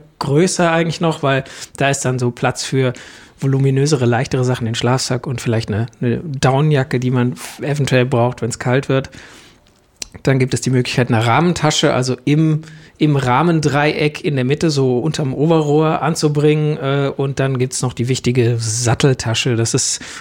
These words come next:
ja, wie so eine kleine Satteltasche, nur halt viel größer. Da passen dann so fünfzehn, achtzehn Liter rein. Und das ist dann für die schweren Sachen. Also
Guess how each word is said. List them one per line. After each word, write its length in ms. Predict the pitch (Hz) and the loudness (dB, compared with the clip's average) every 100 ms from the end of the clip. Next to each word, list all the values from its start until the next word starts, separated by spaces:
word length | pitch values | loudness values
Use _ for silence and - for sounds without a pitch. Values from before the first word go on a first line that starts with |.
| - | 2
ja, 180 | 139 135 | 2 4
wie 80 | |
so 80 | 151 | 4
eine 120 | 160 151 - - - | 2 0 -6 -18 -2
kleine 300 | 147 131 180 | 2 2 2
Satteltasche, 500 | 175 175 - 160 180 | 0 0 -2 0 2
nur 160 | 151 | 2
halt 160 | 160 151 | 2 0
viel 180 | - 156 | -2 0
größer. 400 | 143 156 - 110 | 2 2 0 -2
Da 80 | 107 | -2
passen 260 | 135 117 | -2 -2
dann 120 | 120 117 | -2 0
so 100 | 147 | 0
fünfzehn, 680 | 151 143 - 139 131 131 - - | 0 -2 0 0 0 -4 -6 -4
achtzehn 380 | 143 - 135 127 | -4 -2 0 2
Liter 360 | 180 190 170 | 2 2 2
rein. 260 | 156 156 151 - - - - | 2 0 -2 -10 -20 -18 -2
Und 420 | 143 143 135 139 | 0 2 0 -2
das 240 | 127 123 127 | -2 -2 -4
ist 180 | - 123 | -4 -2
dann 140 | 120 | -2
für 180 | - 123 | -2 -2
die 80 | 120 | 0
schweren 380 | - 120 135 | 2 2 2
Sachen. 340 | 127 120 - 117 | 0 -2 -2 -2
Also 280 | 117 120 | 0 -2